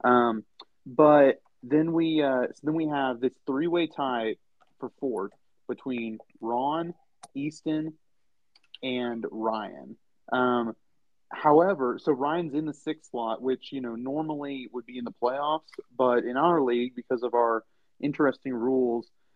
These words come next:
um, you know, whoever, you know, wha-, uh, we, so the top five are decided by record, but then number six is decided by the most points between six and twelve. So right now, that would be Ricky,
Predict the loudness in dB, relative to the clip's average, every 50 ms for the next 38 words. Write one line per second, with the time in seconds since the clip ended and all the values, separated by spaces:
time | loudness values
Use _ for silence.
0 | _ _ _ _ -2 -2 0 0 -2 -2 -2 -2 0 0 0 -2 -4 -4 -2 0
1 | 4 4 4 4 4 4 2 4 2 2 0 -4 -8 _ _ _ _ -10 -8 -8
2 | -6 -8 -8 -8 -8 -10 -10 -8 -8 -8 -10 -10 -12 -12 -14 -10 -6 -4 -4 -4
3 | -2 -4 -4 -4 -4 -4 -6 -8 -8 -8 -6 -6 -6 -4 -4 -4 -2 -2 -2 -4
4 | -4 -6 -8 -6 -6 -8 -10 -10 _ -6 -6 -6 -6 -6 -8 -8 -8 -8 -8 -10
5 | -12 -14 _ -14 -14 -6 -6 -6 -8 -4 -2 0 2 2 0 -2 _ _ -10 -10
6 | -10 -10 _ _ -6 -4 -2 -2 -2 -2 -4 -6 -8 _ _ _ _ _ _ 2
7 | 2 2 0 -2 0 0 0 -2 -2 -6 -8 -6 -6 -4 -6 -8 -10 -14 -20 -20
8 | -14 -12 -10 -10 -10 -10 _ -6 -6 -6 _ -10 -10 -6 -6 -6 -6 -6 -8 -10
9 | -14 _ _ _ _ _ _ _ _ _ 0 2 4 4 4 2 2 2 2 0
10 | 0 0 -2 -2 -2 0 0 -2 -2 -2 -2 -2 -2 -2 -4 -6 -6 -6 -6 -6
11 | -8 -8 -8 -14 -20 -20 -20